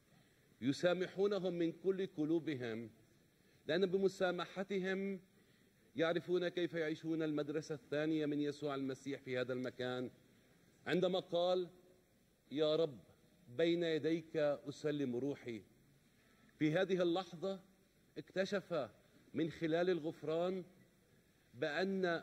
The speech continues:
ما يمر به هو ليس أن الله تركه،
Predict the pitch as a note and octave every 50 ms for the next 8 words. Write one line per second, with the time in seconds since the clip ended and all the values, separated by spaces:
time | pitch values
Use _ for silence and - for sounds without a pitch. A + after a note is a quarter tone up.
0 | - - D3 D#3 E3 E3+ E3 E3+ E3 F3 F#3 G3 F#3+ F3+ F3+ E3+ C#3+ F#3+ G#3 D#3+
1 | D#3 C3 A2+ F#2+ - - - _ _ _ _ _ _ _ _ _ - - _ _
2 | - - F3 F3 F3 E3+ D#3 D3+ D#3+ F3+ F#3+ F#3+ - - - F3 E3+ D#3+ D3+ B2+
3 | - - - _ _ - _ _ _ _ _ _ _ _ _ _ - D3+ E3 F3
4 | E3+ E3 E3 D#3 D3+ D#3+ E3+ D#3+ D#3 - C#3+ C#3 D3+ E3 - - E3+ D#3+ E3+ E3+
5 | E3+